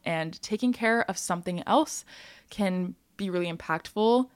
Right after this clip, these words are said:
And also, it's just nice to have flowers in your space because they look pretty.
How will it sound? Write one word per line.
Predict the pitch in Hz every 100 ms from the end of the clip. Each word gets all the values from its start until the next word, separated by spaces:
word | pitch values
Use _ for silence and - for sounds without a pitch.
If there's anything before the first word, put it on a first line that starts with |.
| _
And | 240
also, | 254 247 254
it's | 226 -
just | 226
nice | 202 190
to | 196
have | 185 -
flowers | 175 151 - 160 175 - _
in | 214 240
your | 240
space | - 320 180 -
because | - 208 208
they | 214
look | 214 -
pretty. | - 220 214